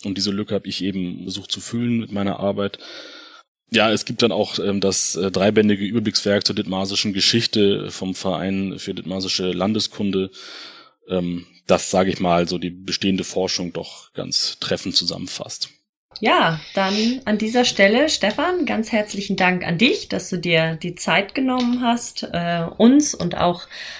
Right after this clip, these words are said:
Speaker 2: allen Zuhörerinnen und Zuhörern da draußen etwas über Dithmarschen, die Hansegeschichte, Regionalgeschichte, alles in allem zu erzählen. Ähm, spannendes Projekt, auch was du jetzt, äh, neu angegangen bist. Und da freuen wir uns natürlich auch,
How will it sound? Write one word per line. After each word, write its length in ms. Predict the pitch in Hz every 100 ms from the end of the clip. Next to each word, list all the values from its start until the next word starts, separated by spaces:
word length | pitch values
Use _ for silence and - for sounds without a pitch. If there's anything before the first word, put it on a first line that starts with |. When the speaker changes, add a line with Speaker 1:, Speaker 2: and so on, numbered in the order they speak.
| -
Speaker 2:
allen 160 | 175 175
Zuhörerinnen 480 | - 208 185 185
und 120 | 180 175
Zuhörern 420 | 208 190 175 170
da 100 | 160
draußen 680 | 160 165 196 - 208 202 190
etwas 360 | 175 - 160
über 320 | - 151 151
Dithmarschen, 1040 | 147 285 294 277 247 254 - 226 220 220 -
die 200 | 240 208
Hansegeschichte, 1080 | 226 233 214 214 214 214 - 196 202 196 151
Regionalgeschichte, 1200 | 220 247 220 202 190 190 190 196 190 - 185 185 - - - -
alles 420 | - 202 247 - 190
in 220 | 208 -
allem 420 | 185 202 185 180 - -
zu 160 | - 220
erzählen. 720 | 180 180 - 226 247 269 294 - - - -
Ähm, 420 | 185 185 175 -
spannendes 560 | - - 214 254 247 240
Projekt, 340 | - 220 233 -
auch 120 | -
was 180 | 202 -
du 80 |
jetzt, 420 | 190 190 196 - -
äh, 100 | 175
neu 280 | 180 254
angegangen 680 | - 254 240 233 214 208 202
bist. 420 | 202 196 196 - -
Und 360 | 180 175 175 175
da 100 | 175
freuen 300 | - 185 208
wir 60 |
uns 160 | 208 208
natürlich 420 | 202 208 196 -
auch, 260 | 196 196